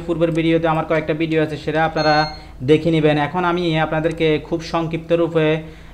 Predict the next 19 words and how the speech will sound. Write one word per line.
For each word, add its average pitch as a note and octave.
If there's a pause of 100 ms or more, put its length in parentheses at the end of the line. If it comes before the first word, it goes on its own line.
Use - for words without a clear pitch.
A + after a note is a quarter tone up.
(220)
কীভাবে E3
চশমা E3
কীভাবে F3
পরিয়ে D#3
দিবেন D3+
সেটাই D#3+
আমি D#3
আপনাদের D3
কাছে, C#3+ (280)
আপনাদের C#3+
সাথে D3
শেয়ার C#3+
করব। B2+
ওকে, F3 (300)
আশা C#3+
করি E3
বিষয়টা D#3+
বুঝতে D3+
পেরেছেন। D3+